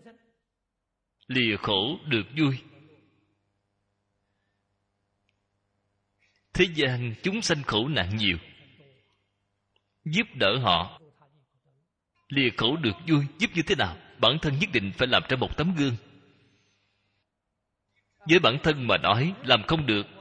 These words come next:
ai chịu tin bạn? Trước tiên bản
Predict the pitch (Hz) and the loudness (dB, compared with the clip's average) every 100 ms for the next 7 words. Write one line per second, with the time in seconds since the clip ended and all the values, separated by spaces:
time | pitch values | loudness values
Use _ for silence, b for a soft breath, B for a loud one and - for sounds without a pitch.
0 | - 170 - 113 - 160 113 90 87 _ | -2 0 2 0 0 0 2 0 -4 _
1 | _ 226 - 220 233 175 175 _ _ _ | _ -20 -20 -20 _ _ _ _ _ _
2 | _ _ _ _ _ _ _ _ _ _ | _ _ _ _ _ _ _ _ _ _
3 | _ _ _ _ _ _ _ _ _ - | _ _ _ _ _ _ _ _ _ -2
4 | 208 196 - 139 127 117 - 104 | -2 -2 0 0 0 -4 0 0